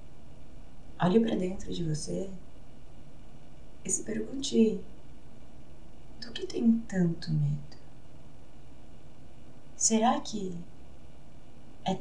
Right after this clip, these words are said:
tanto do caos aqui fora? Na verdade, é medo de você mesmo.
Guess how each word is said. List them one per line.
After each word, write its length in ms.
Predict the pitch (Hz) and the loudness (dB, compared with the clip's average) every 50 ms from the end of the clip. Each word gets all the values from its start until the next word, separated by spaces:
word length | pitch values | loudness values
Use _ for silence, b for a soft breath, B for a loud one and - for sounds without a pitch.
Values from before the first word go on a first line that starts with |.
| - - - | -4 -2 4
tanto 460 | 220 233 233 226 160 156 - 185 185 | 6 8 8 8 6 4 2 2 0
do 120 | 175 175 170 | 0 0 0
caos 420 | - - 190 190 202 202 196 185 | 0 0 0 2 2 2 0 -2
aqui 180 | 175 175 170 170 | -4 -4 -4 -4
fora? 500 | - - 190 190 208 220 220 190 185 180 180 180 - - - - - - - - - - - - - - - - - - - - - - - - - - - - - - - - - - - - - - - - - - - - | -4 -4 -4 -2 -2 -2 -2 -2 -2 -4 -6 -6 -6 -6 -6 -6 -6 -6 -8 -8 -6 -6 -6 -6 -6 -6 -6 -8 -8 -8 -6 -6 -6 -6 -6 -8 -8 -8 -6 -6 -6 -6 -6 -6 -6 -6 -6 -6 -6 -6 -6 -6 -6 -6 -4 -2
Na 140 | 165 175 170 | 0 0 2
verdade, 460 | 160 175 175 175 175 175 180 - 180 | 0 0 -2 -2 -2 -2 -2 -2 0
é 60 | 170 | 0
medo 420 | 170 165 160 160 160 160 156 156 156 | 2 2 4 4 4 4 4 4 2
de 180 | 156 - 156 | 0 -2 -2
você 300 | 151 151 151 147 - 151 | 0 2 2 4 4 4
mesmo. 360 | 147 143 139 139 139 - - | 4 4 4 2 0 -4 -4